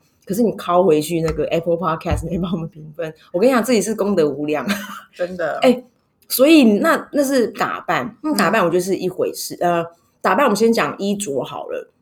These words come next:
Speaker 1: 因为很多时候打扮也是脸，脸，
Speaker 2: 嗯。
Speaker 1: 化妆。那你的真的开始使用，比如说，哦，whatever 乳-，乳液，然后化妆水是
Speaker 2: 现在讲保养，对不对？
Speaker 1: 是讲保养。
Speaker 2: 上了专科以后吧。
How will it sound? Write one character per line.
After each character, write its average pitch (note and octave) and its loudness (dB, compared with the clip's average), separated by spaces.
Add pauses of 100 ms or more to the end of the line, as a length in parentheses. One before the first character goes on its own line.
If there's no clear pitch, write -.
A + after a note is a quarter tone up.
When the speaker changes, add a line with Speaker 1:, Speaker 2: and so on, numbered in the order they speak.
(220)
Speaker 1:
因 A#3+ 6
为 B3 10
很 F#3+ 4
多 G3 2
时 G3+ 0
候 G#3 0
打 D3 -6
扮 F3 0
也 C#3+ -4
是 D3+ -6 (120)
脸， B2 -8 (200)
脸， G#2+ -8
Speaker 2:
嗯。 E2+ -12 (340)
Speaker 1:
化 C#3+ -4
妆。 - -10
那 C4 0
你 E3+ 2
的 D3 -2 (680)
真 A3+ 2
的 A3 2
开 G3 0
始 G3 0
使 - -2
用， E3+ 2
比 D3+ -2
如 D3+ -2
说， E3+ 2
哦， D#3+ -2
whatever E3 2
乳-， C#3+ -10
乳 D3+ -4
液， E3+ -6 (340)
然 E3+ -4
后 F3 -4
化 G3 2
妆 F3 0
水 - -4 (300)
是 G3+ 0
Speaker 2:
现 F#3+ 2
在 G#3+ -2
讲 F3+ -6
保 D3 -4
养， D#3+ -8
对 D#3 -14
不 - -16
对？ - -10 (160)
Speaker 1:
是 G3+ -8
讲 D#3 -6
保 - -16
养。 C#3+ -12 (640)
Speaker 2:
上 A#3+ -4
了 F3+ 0
专 F#3+ -4
科 F#3 -4
以 D#3+ -8
后 D#3+ -10
吧。 - -16